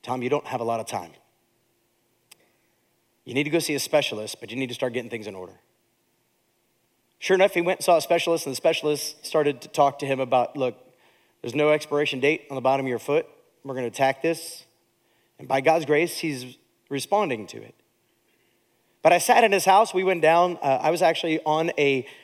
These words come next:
retreat in Tennessee, a spiritual retreat. And, uh, I left that retreat. I rented a car one way, and I drove from Tennessee to Kentucky. And, um, and I met my family in Kentucky as we came from different directions. And I remember sitting in, in the family room that night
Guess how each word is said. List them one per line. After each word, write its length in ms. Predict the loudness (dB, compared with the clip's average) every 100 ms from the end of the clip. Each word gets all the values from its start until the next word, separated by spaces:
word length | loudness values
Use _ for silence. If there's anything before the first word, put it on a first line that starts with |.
| _ _ _ -8
retreat 560 | -6 -6 -2 -2 -2
in 120 | -4 -4
Tennessee, 420 | -2 -2 0 0
a 80 | 0
spiritual 380 | -2 -2 -2
retreat. 400 | -6 -4 -4 -4 -8 _ _ _ -12
And, 240 | -8 0
uh, 240 | 4 4 2 2
I 80 | 2
left 280 | 4 4
that 120 | 4 2
retreat. 380 | 0 0 2
I 40 | 4
rented 300 | 4 2 0
a 60 |
car 280 | 2 4 6
one 280 | 4 2 4
way, 260 | 4 4 4
and 100 | 2
I 100 | 0
drove 440 | 0 4 4 4
from 160 | -2 -4
Tennessee 460 | -2 -2 -2 -4
to 80 | -4
Kentucky. 600 | -8 -2 -2 0 -4 -4 -12 -20 -20 _
And, 300 | -8 -4 2
um, 360 | 4 4 0 -6 -20 _
and 120 | -2
I 60 | -2
met 340 | 2 2 2
my 100 | 0
family 440 | 0 0 0 0 -2
in 200 | -2 -4
Kentucky 640 | -4 -6 -2 -2 -2 -4 -4
as 80 |
we 80 | -6
came 220 | -6 -6
from 140 | -4 -6
different 260 | -6 -6
directions. 500 | -2 -2 -2 -4 -6 -10 -20 -20 -8
And 80 | -4
I 60 | 0
remember 320 | 2 2 0
sitting 460 | -2 -2 0 0 -2
in, 320 | -2 -2 -4
in 180 | -4 -4
the 80 |
family 320 | -4 -2 0 0
room 200 | -2 -2
that 200 | -2 0
night 340 | 0 0 -4